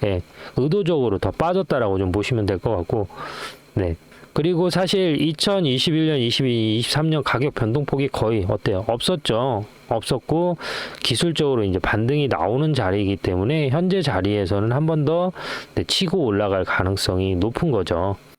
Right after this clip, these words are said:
그러니까 단순하게 일봉 차트만 봤을 때는 이거를 개인 투자자가 들어갈 수가 없어요. 여기가 이제 지지저항 갔는데 여기가 깨졌잖아요.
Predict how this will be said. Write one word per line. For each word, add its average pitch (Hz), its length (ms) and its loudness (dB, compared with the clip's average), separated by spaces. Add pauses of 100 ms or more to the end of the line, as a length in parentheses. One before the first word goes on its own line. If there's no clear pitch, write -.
(160)
그러니까 147 260 0
단순하게 151 800 0
일봉 160 420 2
차트만 180 500 0
봤을 123 360 0
때는 123 400 0
이거를 151 720 0
개인 131 320 0
투자자가 117 500 0
들어갈 127 440 0
수가 - 280 -4
없어요. 90 640 0
여기가 107 260 0
이제 90 140 0
지지저항 110 520 0
갔는데 87 380 0
여기가 90 320 0
깨졌잖아요. 104 720 -2